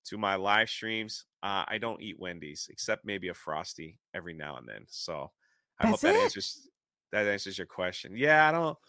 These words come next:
Speaker 1: I'm
Speaker 2: Do you
Speaker 1: trying to
Speaker 2: not
Speaker 1: stay away from the fast food. If I do
Speaker 2: That's
Speaker 1: fast
Speaker 2: good.
Speaker 1: food, I'm a
Speaker 2: That's
Speaker 1: McDonald's
Speaker 2: good.
Speaker 1: guy. That's all I'm saying,
Speaker 2: Okay.
Speaker 1: so.
Speaker 2: All right.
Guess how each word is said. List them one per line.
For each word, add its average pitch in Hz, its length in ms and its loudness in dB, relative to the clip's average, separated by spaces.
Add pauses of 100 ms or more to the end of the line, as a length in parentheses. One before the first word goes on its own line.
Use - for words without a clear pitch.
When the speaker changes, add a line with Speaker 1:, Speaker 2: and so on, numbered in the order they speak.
(840)
Speaker 1:
I'm 139 60 -10
Speaker 2:
Do - 0 -
you - 60 -
Speaker 1:
trying 190 160 8
to 240 80 10
Speaker 2:
not 247 80 6
Speaker 1:
stay 160 120 6
away 165 220 12
from 160 140 -2
the 143 60 0
fast 147 460 8
food. 151 320 2
If 131 120 4
I 135 80 6
do 151 80 6
Speaker 2:
That's 370 160 4
Speaker 1:
fast 277 140 8
Speaker 2:
good. 185 180 8
Speaker 1:
food, 135 240 0 (280)
I'm 113 100 -2
a 120 40 -2
Speaker 2:
That's - 240 2
Speaker 1:
McDonald's 139 360 6
Speaker 2:
good. 82 60 -8
Speaker 1:
guy. 98 420 0
That's 101 240 -6
all 92 200 -4
I'm 87 60 -12
saying, 392 260 4
Speaker 2:
Okay. 185 420 4 (420)
Speaker 1:
so. 262 60 6
Speaker 2:
All 330 120 8
right. 175 360 4